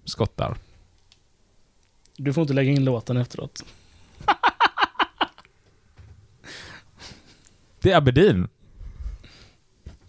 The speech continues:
Speaker 2: Mm.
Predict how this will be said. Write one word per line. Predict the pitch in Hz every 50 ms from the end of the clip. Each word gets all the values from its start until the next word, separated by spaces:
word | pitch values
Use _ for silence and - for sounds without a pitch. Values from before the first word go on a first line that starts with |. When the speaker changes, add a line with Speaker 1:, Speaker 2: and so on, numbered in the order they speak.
| _ _ _ _ _ - - _ - _ _ _ _ _ _ _ _ _ _ _ _ - - - - - _ _ _ _ - - - - - _ - - - _ _ _ _ _ _ _ - - - - - - - _ _ _ _ _ _ _ _ _ _ _ _ _ _ -
Speaker 2:
Mm. | 160 147 143 143 147 160